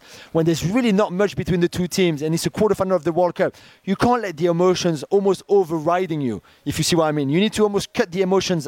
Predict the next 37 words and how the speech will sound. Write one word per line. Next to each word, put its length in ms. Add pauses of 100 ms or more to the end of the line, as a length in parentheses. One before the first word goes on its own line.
out, 400 (440)
and 120
then 260 (220)
you, 480
and 180
I 40
treat 320
that 160
game 260
as 180
something 440
so 300
ruthless, 520
like, 200 (640)
whether 240
it's 180
against 340
you 120
or 40
for 260
you, 100
the 100
fight, 180
it 60
doesn't 220
matter 180
so 140
much. 160
You've 160
moved 180
on 100
already. 300
You, 220 (200)
you 120
forgot. 520
You 120
go, 200